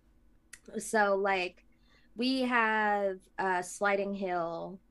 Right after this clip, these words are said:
uh, right in front of the, it's, it's, like, two hills over from the, uh, from the graveyard here in town. Um, and to get there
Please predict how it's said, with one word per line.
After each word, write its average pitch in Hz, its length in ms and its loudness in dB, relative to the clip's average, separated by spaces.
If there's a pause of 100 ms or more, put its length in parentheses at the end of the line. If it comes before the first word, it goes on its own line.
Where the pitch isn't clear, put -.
(460)
uh, 185 320 2
right 208 180 4
in 196 60 -4
front 196 280 -4
of - 280 -20
the, 180 340 -4
it's, - 240 -8
it's, - 380 -2
like, 349 160 -2
two 330 180 0
hills 247 300 -2
over 180 300 -2
from 185 160 -8
the, 185 340 -8
uh, 190 300 -10
from 202 180 -8
the 185 80 -6
graveyard 185 560 -8 (300)
here 185 80 -8
in 180 120 -10
town. 208 360 -8 (1000)
Um, 185 640 -2
and 202 200 -2
to 220 100 -4
get 226 280 0
there 190 460 0